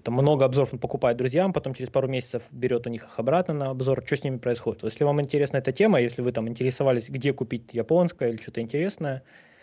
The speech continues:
вот, копайте туда. Они и джинсовки делают, и сами джинсы, и, уходя от джинс, делают обычную одежду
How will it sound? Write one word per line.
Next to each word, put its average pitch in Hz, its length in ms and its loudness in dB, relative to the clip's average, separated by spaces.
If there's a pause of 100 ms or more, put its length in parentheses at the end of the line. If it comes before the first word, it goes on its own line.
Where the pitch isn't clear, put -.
(380)
вот, 120 220 0
копайте 175 400 0
туда. 107 300 -2 (100)
Они 147 240 -2
и 131 40 -2
джинсовки 135 480 -2
делают, 135 420 2
и 117 120 -4
сами 160 280 -2
джинсы, 131 400 -4
и, 175 320 2 (800)
уходя 131 380 2
от 110 80 -4
джинс, 202 360 -2 (480)
делают 175 400 2
обычную 127 640 0
одежду 113 500 -10